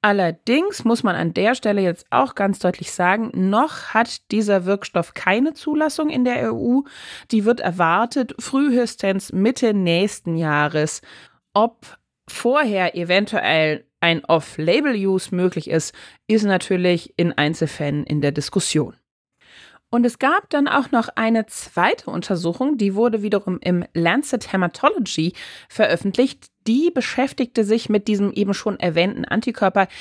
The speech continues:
Emicizumab. Und dieser wurde diesmal nur leicht betroffenen PatientInnen verabreicht, die eigentlich vergleichsweise wenig Blutung hatten und die für die klassische Prophylaxe mit mehrfach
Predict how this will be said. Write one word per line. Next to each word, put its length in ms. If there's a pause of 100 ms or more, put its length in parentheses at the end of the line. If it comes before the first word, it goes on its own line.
(380)
Emicizumab. 1200 (420)
Und 220
dieser 540
wurde 360
diesmal 600
nur 400
leicht 480
betroffenen 540
PatientInnen 880 (320)
verabreicht, 580
die 120
eigentlich 320
vergleichsweise 680
wenig 480
Blutung 560
hatten 240
und 160
die 100 (100)
für 280
die 120
klassische 460
Prophylaxe 720 (340)
mit 240
mehrfach 680